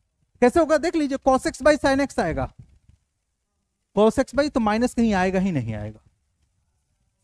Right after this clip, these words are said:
हाँ, इसमें ब-, यही रहता है बस, हाँ, ठीक है।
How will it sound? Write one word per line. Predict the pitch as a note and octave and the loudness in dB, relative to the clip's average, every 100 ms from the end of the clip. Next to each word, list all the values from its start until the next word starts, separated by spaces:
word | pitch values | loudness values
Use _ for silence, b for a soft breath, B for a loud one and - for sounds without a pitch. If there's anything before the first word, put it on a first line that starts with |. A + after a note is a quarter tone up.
| _ _ _ _ _ _ _ _ _ _ _ _ _ | _ _ _ _ _ _ _ _ _ _ _ _ _
हाँ, | E3 G#3+ - _ - - _ _ _ _ _ _ _ _ _ _ _ _ _ _ _ _ _ _ _ _ _ | -4 -2 -6 _ -20 -20 _ _ _ _ _ _ _ _ _ _ _ _ _ _ _ _ _ _ _ _ _
इसमें | F#3+ F#3+ B3+ | -10 -6 -8
ब-, | A#3 - _ _ _ _ | -8 -12 _ _ _ _
यही | F#3+ A3+ C4+ | 0 2 2
रहता | A#3 D#3 C#3 | 0 -2 -2
है | B2 | -4
बस, | B2+ D#3 - - - - - _ _ _ _ | -2 -4 -6 -14 -18 -18 -20 _ _ _ _
हाँ, | B2+ C3+ - - - - - _ _ _ _ _ _ _ _ _ | -6 -6 -8 -14 -16 -18 -20 _ _ _ _ _ _ _ _ _
ठीक | F#3 | -8
है। | G#3+ | -6